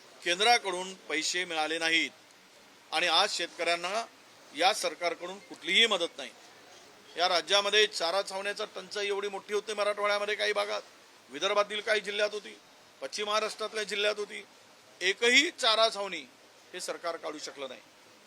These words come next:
आणि यामुळे या सरकारची मानसिकता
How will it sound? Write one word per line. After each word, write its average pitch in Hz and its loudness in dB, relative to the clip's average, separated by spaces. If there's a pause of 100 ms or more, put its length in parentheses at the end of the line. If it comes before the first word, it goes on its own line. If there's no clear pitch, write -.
आणि 180 0
यामुळे 190 4 (580)
या 175 2
सरकारची 175 -4
मानसिकता 180 -2